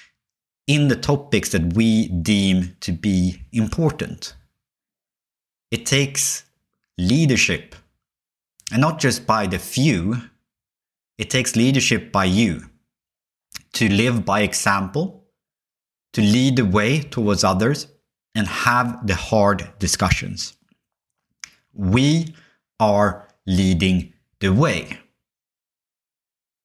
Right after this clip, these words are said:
And I think that's a key statement for this introduction to transformative change. And what we will continue doing now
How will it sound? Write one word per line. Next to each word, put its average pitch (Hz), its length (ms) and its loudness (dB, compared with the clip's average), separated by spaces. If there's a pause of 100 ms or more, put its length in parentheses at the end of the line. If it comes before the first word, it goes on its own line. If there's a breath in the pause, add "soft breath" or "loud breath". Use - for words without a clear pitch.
(240)
And 113 120 2
I - 20 -2
think 135 220 0
that's 117 160 0
a 104 60 -4
key 131 720 0 (280 loud breath)
statement 110 1040 -4 (180)
for 110 120 0
this 101 160 2
introduction 101 880 0 (340 soft breath)
to 104 420 2 (240)
transformative 92 960 -2
change. - 600 -6 (960)
And 123 140 2
what 147 180 0
we 160 100 0
will 147 140 2
continue 147 440 2
doing 131 420 2
now 87 400 0